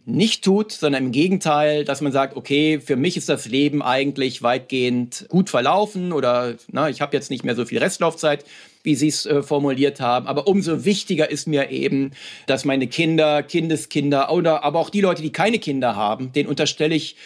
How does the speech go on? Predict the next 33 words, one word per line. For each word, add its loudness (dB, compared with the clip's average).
auch 2
nicht, -4
dass 0
sie -2
nur 2
an -2
sich -4
denken, 0
sondern 0
die 0
wollen 2
auch -2
irgendwie, 2
manche -2
würden 2
dann -2
sagen, 0
wollen -2
etwas -2
zurückgeben, 2
ne, -2
und -6
engagieren 2
sich -4
dann 0
in 0
allen 0
möglichen 0
Initiativen. 2
Das 0
finde -6
ich -8
super. 0